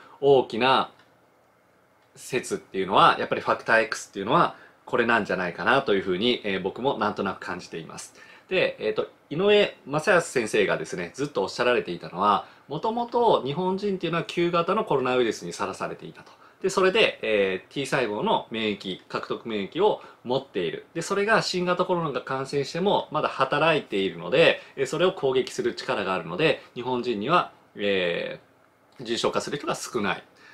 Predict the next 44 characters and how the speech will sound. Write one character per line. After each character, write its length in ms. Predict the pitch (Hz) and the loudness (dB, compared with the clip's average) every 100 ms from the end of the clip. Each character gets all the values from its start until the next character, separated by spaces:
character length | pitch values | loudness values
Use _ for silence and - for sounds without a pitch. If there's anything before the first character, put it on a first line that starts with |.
| - _ _ _ - | -20 _ _ _ -4
で、 280 | 175 117 - - - | 2 2 0 -16 -8
え 220 | 113 110 | 0 2
ー 40 | 107 | 2
と、 260 | 104 101 | 2 0
も 100 | 180 | 0
ち 80 | 190 | 2
ろ 60 | 185 | 2
ん 60 | |
そ 120 | - 147 | 4 2
れ 60 | |
も 140 | 147 143 | 4 2
プ 120 | 143 | 6
ラ-、 200 | 135 135 | 4 4
あ 100 | 139 | 0
る 120 | 117 | 0
し、 420 | - 196 156 92 - - | -2 -2 -2 -4 -10 -8
え 80 | 120 | -6
ー、 80 | - | -2
プ 60 | |
ラ 120 | 156 156 | 0 0
ス 120 | 175 | 0
ア 40 | |
ル 100 | 165 | 0
フ 60 | 156 | 2
ァ、 360 | 160 180 113 | 6 8 6
上 260 | - 127 127 | 2 -2 -2
久 160 | 127 127 | 0 6
保 80 | |
靖 260 | 123 127 160 | 6 4 -6
彦 340 | - - 139 | -16 -12 -6
先 200 | 131 127 | -2 -2
生 140 | 120 143 | -2 -2
が 160 | 160 | 0
お 60 | 131 | 0
っ 20 | |
し 120 | - 131 | -2 -2
ゃ 40 | |
ら 120 | 123 | -2
れ 100 | 110 | -2
て 100 | 104 | -4
い 80 | 98 | -6
た 120 | 98 | -6
説 320 | - 104 - | -4 -6 -4
で、 300 | 110 156 - | 0 2 0